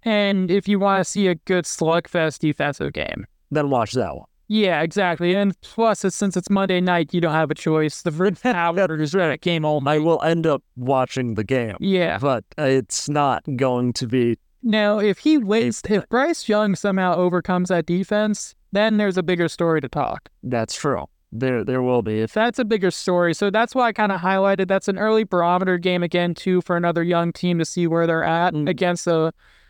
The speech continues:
Speaker 1: the Saints are the veteran team. They got the veteran quarterback, veteran defense. That's the team that you expect to win, but Panthers are scrappy. Uh, Seahawks, Lions, I don't really see this as a big game, but I wanna see how the Lions do after winning one and oh.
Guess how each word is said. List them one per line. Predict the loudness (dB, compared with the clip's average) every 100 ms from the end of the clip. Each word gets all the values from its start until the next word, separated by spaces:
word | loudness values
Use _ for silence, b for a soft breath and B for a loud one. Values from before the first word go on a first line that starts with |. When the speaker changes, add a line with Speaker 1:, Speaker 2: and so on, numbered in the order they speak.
| b b _ -4
Speaker 1:
the | -2
Saints | 0 0 0
are | -2
the | 0
veteran | 0 0 0 -2
team. | -4 -2 0
They | 0
got | -2 -2
the |
veteran | 0 0 -2
quarterback, | 0 0 2 0 0
veteran | 0 0 0
defense. | 0 0 0 0 -2 -6 -12 -6
That's | -2 -2 -2
the | -4
team | -2 0 0
that | 0 0
you | 0
expect | -2 -2 -2 0
to | -2
win, | 0 0 0
but | 0 -2 b b b b b -2
Panthers | 0 0 0
are | -2
scrappy. | -2 0 0 0 -4 -6 _ _ -2
Uh, | 2 2 2
Seahawks, | 0 0 0 0 0
Lions, | 2 2 2 0 -4 -4
I | 0
don't | 0 0
really | 0 2 0
see | -2 -2 0
this | 0 0
as | -2
a | -2
big | 0 -2 0
game, | 0 0 0
but | 0
I |
wanna | 2 0 -2
see | 0
how | 0
the | 2
Lions | 2 2 2 0 0
do | 0
after | 0 0
winning | -2 -2 -2
one | -2
and | -4
oh. | -8